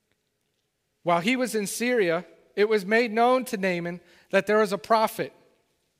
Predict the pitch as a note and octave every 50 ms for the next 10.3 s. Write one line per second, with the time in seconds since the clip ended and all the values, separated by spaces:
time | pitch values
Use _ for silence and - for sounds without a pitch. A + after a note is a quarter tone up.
0 | _ _ _ _ _ _ _ _ _ _ - - - G3 G#3 G#3+ A3 G#3+ D#3 C#3+
1 | D3+ C#3+ C3+ C3+ D#3 - - _ _ _ _ _ _ _ _ _ _ _ _ _
2 | _ _ _ _ _ - G3+ F3+ - G#3+ B3+ C#4 C4+ B3+ G3 G#3 F#3+ F#3+ G3+ G3
3 | F#3+ F3+ F#3+ F3+ D3+ - G3 G#3 G#3 G#3 - - G#3+ F#3+ F3+ E3+ C3+ A#2+ G#2+ F2+
4 | F2+ - _ _ _ _ _ _ _ _ _ _ _ _ _ _ _ _ _ -
5 | F3+ E3+ - A3 B3+ C4 B3 A3 A#3 A3 G#3 G3+ F#3+ G3 F3+ D3+ E3+ F#3 F3+ F3+
6 | E3+ E3 - - - A#2 G2+ - _ _ _ _ _ _ _ _ _ _ _ _
7 | _ _ _ _ _ _ _ _ _ _ _ _ _ _ _ _ _ _ _ _
8 | _ _ _ _ _ _ _ _ _ _ _ - - F3+ F#3 F3+ F3 F3 F3 F3+
9 | - - _ - E3+ E3+ - - B3+ B3+ C4 B3 A3+ F#3+ - - - A#3+ A#3+ A#3
10 | G#3+ F#3+ F3 G3 G#3